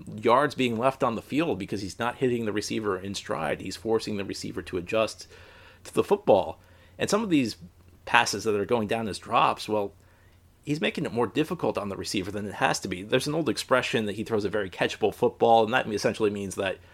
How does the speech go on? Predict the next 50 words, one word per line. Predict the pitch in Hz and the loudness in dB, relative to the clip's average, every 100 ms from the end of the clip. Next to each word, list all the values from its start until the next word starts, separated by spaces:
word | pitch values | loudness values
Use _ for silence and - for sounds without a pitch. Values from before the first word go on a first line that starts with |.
| - - | -20 -4
you | 135 | 2
put | - | 2
the | - | 2
ball | 113 110 104 | 4 4 4
in | 95 | -2
a | |
spot | - 113 90 - | 0 0 0 -2
where | 98 | -4
it's | 85 - | -4 -4
easy | 104 95 | -6 -6
to | 82 | -10
catch | - 90 | -6 -6
for | - | -6
the | 82 | -12
receiver. | 85 - 73 80 | -12 -12 -12 -12
You're | 90 | -10
put-, | 85 113 104 | -2 -2 -2
you're | 101 98 | -6 -2
leading | 110 123 113 | 0 0 0
him, | 110 104 104 98 - - - - | 0 -2 -2 -6 -12 -20 -20 -6
you're, | 95 90 | -4 -4
you're | 92 | -10
putting | 90 131 113 101 | -2 2 2 0
the | |
ball | 95 98 95 | -2 0 0
high | - 113 107 | 2 2 4
enough | 101 101 95 | 2 0 -2
that | - 90 | -2 -2
it's | 85 | -2
an | - 92 | -8 -10
easy | 110 104 90 | -6 -6 -6
catch, | - 101 98 - - - _ | -2 -2 -2 -8 -10 -20 _
but | - 98 | -8 0
not | 110 - | 0 0
so | - 113 104 | 0 2 2
high | 107 104 | 2 2
that | 98 | -2
the, | 95 104 - | -6 -8 -6
the | |
receiver | 104 107 95 | -4 -2 -4
has | 98 101 95 | -2 -4 -4
to | 101 | -6
adjust. | 90 92 107 - - - - - - - | -6 -4 -4 -4 -8 -20 -20 -20 -14 -8
I | |
feel | - 226 | -2 0
like | 196 110 | 0 -2
in | 92 | -2
many | 117 120 95 85 - | -2 -2 -6 -12 -12
cases | - 131 139 101 - | -2 0 0 -4 -4
here, | 101 85 | -4 -4